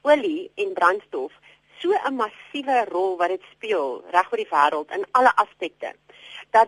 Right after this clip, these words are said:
dit baie moeilik is om te bepaal. Wat, wat ek vir jou wel kan sê is wat die positief daarvan ga-, is, is, is hierdie is,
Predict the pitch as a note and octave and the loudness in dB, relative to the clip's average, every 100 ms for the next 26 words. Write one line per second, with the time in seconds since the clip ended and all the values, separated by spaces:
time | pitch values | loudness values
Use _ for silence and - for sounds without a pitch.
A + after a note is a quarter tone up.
0 | - G#3 B3 B3 C#4+ B3+ G#3 G#3+ G#3+ G3+ | 2 -2 2 4 4 2 2 2 0 -6
1 | F#3 F3+ F3+ - D#3+ C#3 G#3 D4 - F#3+ | -10 -8 -10 -4 -2 2 2 2 -2 0
2 | - D4 - E4+ E4+ C4+ F#3+ F3+ G3 - | 2 2 -2 -6 -4 0 2 2 -2 -8
3 | D#3+ C#3+ - F#3+ G#3+ - F4 F#4 F#4 C4 | -6 -6 -4 -6 -6 -2 0 0 -2 -6
4 | - E3 - E3 - - - F#3 D#3 - | -4 -4 -4 -12 -12 -12 -2 -2 -2 -8
5 | F#3 - - - G3+ F#3+ F#3 B3 D#4 | -12 -12 -16 -4 -4 -4 -8 -2 -2